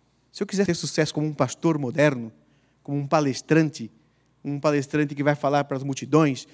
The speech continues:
que será aplaudido, que vai dar autógrafos na rua, que será chamado para grandes convenções, eu estou no caminho errado dizendo isso para vocês. Aí você vai dizer, "Mas você é burro o suficiente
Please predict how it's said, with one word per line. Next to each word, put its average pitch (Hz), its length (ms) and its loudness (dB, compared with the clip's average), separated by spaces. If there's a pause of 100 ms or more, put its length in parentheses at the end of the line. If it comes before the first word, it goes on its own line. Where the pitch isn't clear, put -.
(160)
que - 60 -14
será 156 160 2
aplaudido, 131 640 -2
que 135 100 -10
vai 143 100 0
dar 165 160 2
autógrafos 147 640 0
na 135 100 -4
rua, 139 340 4
que - 220 -14
será 185 140 2
chamado 165 540 0
para 151 180 4
grandes 160 240 0
convenções, 160 640 -2 (580)
eu 247 140 -4
estou 247 140 -6
no 240 80 -6
caminho 240 260 -2
errado 269 280 -4
dizendo 214 160 -6
isso 156 100 -10
para 151 80 -2
vocês. 123 420 -12 (840)
Aí 139 60 -6
você 160 140 -8
vai 202 120 -2
dizer, 170 120 -2
"Mas 139 140 -2
você 196 80 -6
é 190 60 -4
burro 165 340 0
o 175 40 -4
suficiente 185 800 -6